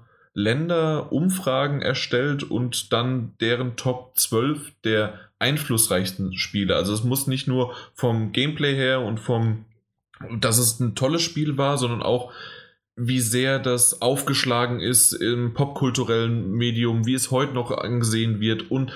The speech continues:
oder was es für eine Bedeutung damals hatte und so weiter und so weiter. Und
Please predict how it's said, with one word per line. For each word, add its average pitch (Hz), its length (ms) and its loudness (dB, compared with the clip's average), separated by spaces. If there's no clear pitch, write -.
oder 120 220 0
was 123 260 2
es 131 80 -2
für - 140 0
eine 127 80 2
Bedeutung 123 500 0
damals 107 400 0
hatte 101 180 -2
und 165 220 0
so 156 100 4
weiter 110 240 0
und 101 100 -2
so 95 140 -2
weiter. 87 380 -6
Und 127 440 -2